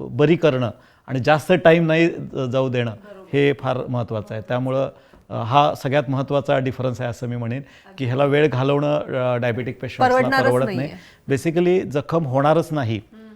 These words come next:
Speaker 1: ह्याच्यावर डायबेटिक पेशंटनी जास्त भर दिला पाहिजे आणि चुकून जर का मला काही जखम झालेली आहे तर वेळ न दवडता त्याच्यावरती लगेच उपचार घेऊन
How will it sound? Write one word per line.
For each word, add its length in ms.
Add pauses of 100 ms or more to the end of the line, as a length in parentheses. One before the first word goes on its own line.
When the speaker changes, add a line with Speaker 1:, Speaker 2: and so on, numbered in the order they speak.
(260)
Speaker 1:
ह्याच्यावर 420
डायबेटिक 400
पेशंटनी 480
जास्त 340
भर 160
दिला 200
पाहिजे 220
आणि 120
चुकून 380
जर 120
का 320 (120)
मला 260 (460)
काही 300
जखम 380
झालेली 360
आहे 180
तर 200
वेळ 320 (100)
न 200
दवडता 440 (520)
त्याच्यावरती 540
लगेच 380
उपचार 380
घेऊन 380